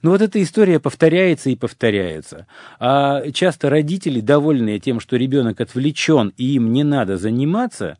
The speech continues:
ну, что, в общем-то, то-, тоже абсурдно, как не надо заниматься.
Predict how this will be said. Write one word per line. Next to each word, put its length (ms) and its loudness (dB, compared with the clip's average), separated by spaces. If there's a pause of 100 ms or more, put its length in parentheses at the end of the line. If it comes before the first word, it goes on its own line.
(220)
ну, 120 -6
что, 220 -4
в 100 -2
общем-то, 480 -6
то-, 180 -12
тоже 300 -4
абсурдно, 560 -8
как 140 -18 (120)
не 100 -8
надо 240 -8
заниматься. 600 -12